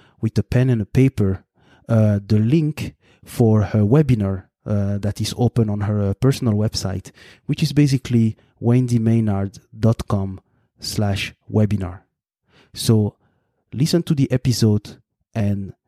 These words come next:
learn all the value bombs that she will be dropping. Hello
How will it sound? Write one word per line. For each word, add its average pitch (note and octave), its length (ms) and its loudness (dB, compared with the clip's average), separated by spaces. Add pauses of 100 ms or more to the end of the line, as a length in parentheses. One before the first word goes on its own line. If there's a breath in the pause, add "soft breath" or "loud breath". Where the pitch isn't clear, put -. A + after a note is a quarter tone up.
(160)
learn G#2+ 380 2
all A#2+ 280 4
the C3+ 100 4
value G#2+ 320 0
bombs F#2+ 360 -8 (120)
that G2+ 180 -6
she - 100 -6
will G2+ 140 -6
be G2+ 140 -6
dropping. - 400 -6 (3750 loud breath)
Hello D#3 460 4